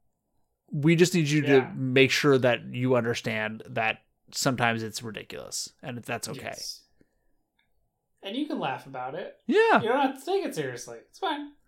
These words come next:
Speaker 1: The reason we make so much fun of all this anime bullshit is because it's, it's, it's, A, it's fun to make fun of, and B, like,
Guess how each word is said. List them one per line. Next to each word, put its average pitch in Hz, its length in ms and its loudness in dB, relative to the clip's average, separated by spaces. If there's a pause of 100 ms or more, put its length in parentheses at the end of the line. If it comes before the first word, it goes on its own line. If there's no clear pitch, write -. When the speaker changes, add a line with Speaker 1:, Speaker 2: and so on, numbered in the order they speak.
Speaker 1:
The 196 120 8
reason 285 300 8
we 277 100 6
make 262 180 6
so 254 120 4
much 226 160 6
fun 208 240 4
of 196 100 4
all 180 120 8
this 160 180 0
anime 147 260 4
bullshit 143 440 6
is 127 160 -2
because 127 420 2
it's, 127 340 -2
it's, - 400 -2
it's, - 300 -10
A, 120 160 6
it's 120 120 -2
fun 120 220 0
to 117 60 -4
make 110 180 -6
fun 113 220 -6
of, 113 240 -8 (760)
and 131 220 -2
B, 123 600 0 (260)
like, 127 400 -2